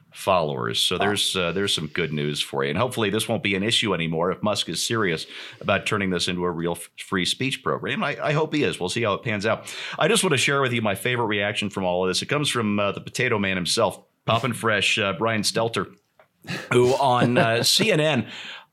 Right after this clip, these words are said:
Speaker 1: on Monday said that, here's how he explained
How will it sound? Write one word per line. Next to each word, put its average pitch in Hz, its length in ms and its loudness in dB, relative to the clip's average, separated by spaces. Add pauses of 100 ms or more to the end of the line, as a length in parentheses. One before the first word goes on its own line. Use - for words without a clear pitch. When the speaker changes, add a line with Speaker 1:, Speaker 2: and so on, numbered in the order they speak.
Speaker 1:
on 135 400 2 (120)
Monday 127 680 2 (1600)
said 175 320 6
that, - 320 -4
here's 156 360 4
how 160 180 4
he 170 220 2
explained 123 800 2